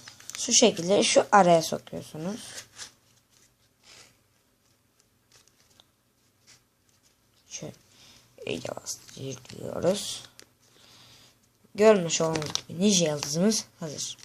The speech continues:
Güzel bir atış gerçekleştirebiliyor. Ben bir atayım bunu buradan.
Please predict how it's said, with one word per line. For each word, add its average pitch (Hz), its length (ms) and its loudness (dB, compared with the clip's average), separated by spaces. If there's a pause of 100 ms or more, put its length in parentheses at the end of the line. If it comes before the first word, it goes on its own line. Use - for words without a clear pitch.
(880)
Güzel 180 400 2
bir 180 200 2 (720)
atış - 600 -6
gerçekleştirebiliyor. 151 1200 -10 (720)
Ben 202 180 0
bir 185 60 8
atayım 185 400 2
bunu 139 180 -10
buradan. 180 280 -8